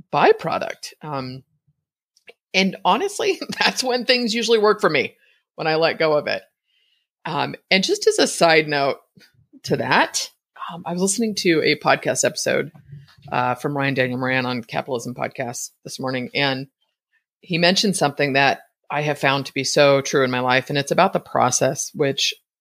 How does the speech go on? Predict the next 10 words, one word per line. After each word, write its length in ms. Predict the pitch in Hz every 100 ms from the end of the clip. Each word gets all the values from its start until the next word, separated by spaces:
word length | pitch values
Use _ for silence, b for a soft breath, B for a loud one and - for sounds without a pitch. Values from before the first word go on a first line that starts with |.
| _
I 80 | 147
believe 320 | 135 127 123
I've 140 | 127 220
also 260 | 339 -
spoken 380 | - - 131 127
about 180 | 120 120
on 80 | 113
the 60 |
show. 380 | - 131 135 - B B B B B B 165
And 500 | 156 147 143 147